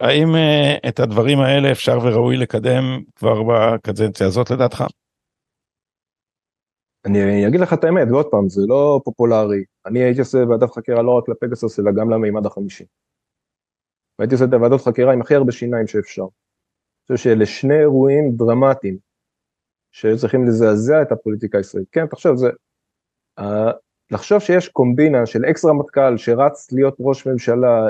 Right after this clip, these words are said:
Speaker 2: עם מפכ"ל שאחראי על חקירות שמפילות ראש ממשלה, בזמן שהוא הולך ופועל פוליטית נגד הראש ממשלה כמפכ"ל,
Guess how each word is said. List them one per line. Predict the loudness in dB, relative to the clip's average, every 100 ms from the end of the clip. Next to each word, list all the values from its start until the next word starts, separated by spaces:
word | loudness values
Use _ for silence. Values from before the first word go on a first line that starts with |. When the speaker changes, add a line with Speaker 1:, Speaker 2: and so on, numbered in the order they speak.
| -2
Speaker 2:
עם | 0 0 0
מפכ"ל | -4 -6 -2 2 2 0
שאחראי | -4 -4 -4 0 0
על | 0
חקירות | -2 -8 -2 0 2 0
שמפילות | -2 -6 -2 -2 -2
ראש | -4
ממשלה, | -6 -2 0
בזמן | 0 -2 -4
שהוא | -2 0
הולך | 2 2 0 -4
ופועל | -2 0
פוליטית | 2 0 0 -2 -6
נגד | -4 -2
הראש | -2 -6
ממשלה | -8 -4 -4
כמפכ"ל, | -2 -4 -4 -6 -2 -2